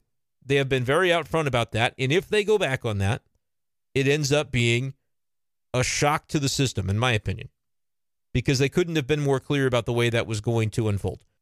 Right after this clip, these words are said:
So do I, sitting here, think there is any possibility of Arenado being traded at this deadline? No, I don't. I do not see it as even a remote faint possibility because it would have to be the type of deal that you just can't say no to.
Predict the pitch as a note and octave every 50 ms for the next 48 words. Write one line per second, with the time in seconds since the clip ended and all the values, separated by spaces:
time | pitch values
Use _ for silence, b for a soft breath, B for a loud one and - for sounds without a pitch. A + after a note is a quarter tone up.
0 | _ - - - F#3 E3+ D#3 C#3+ D3+ F#3+ G#3 - - F#3 F#3 F3 E3 C#3+ C#3+ D3+
1 | C#3 - D#3 D3+ C3+ D3 C#3+ D3 C#3 C3+ A#2+ A2 B2 C#3 E3 D#3 C3 - C3+ B2+
2 | B2 - A2+ A2 B2 A#2 A2+ A2+ A2+ A2 G#2 A#2 A#2+ A#2+ A2+ A2 A2+ A#2 A#2 A2+
3 | A2+ G#2+ G#2+ - - A2 A2+ A#2 A#2+ A#2 G2 G2+ F#2+ G#2 - - A#2 A2+ A#2+ C#3
4 | C#3+ D3+ E3 D#3 E3+ F#3 F3+ B2+ A2 A2 G#2+ F#2+ F2 - _ _ _ _ _ _
5 | _ _ _ _ - A2+ A#2+ A2+ A2+ C3+ D3 D#3+ D#3 D3+ D3 - - - C3+ C3
6 | C3 A#2+ B2 A#2 A2 C3 C3+ B2+ C3 B2 A#2+ A#2+ A2 A2+ A2 A2+ A2+ A2+ B2 C3+
7 | D3+ D#3 - - - _ _ _ _ _ _ - - C3+ C#3+ D3 - - - B2
8 | B2+ B2 - D3 C3 A2 G#2 G2+ G2 F#2+ F2+ F#2+ F2 F2 _ _ _ _ _ _
9 | _ _ _ _ _ _ _ _ _ _ _ _ _ - A#2+ A#2 G#2 - B2+ B2
10 | A2 A#2 B2 A#2 A#2+ G#2+ G#2+ B2+ C#3+ - - D3 C3 C3+ B2+ A#2+ A2+ - B2+ B2+
11 | A#2+ - B2+ G#2+ - A#2 A2+ A2+ A2 G#2+ G2+ G2 - _ _ _ _ _ _ -
12 | A2+ A#2+ E2 F#2+ A#2 A2+ G#2+ G#2+ B2 B2+ A#2+ - - - B2 A#2+ A2+ - - B2
13 | A2+ A2 G#2 G#2 G2+ G2 - - E2+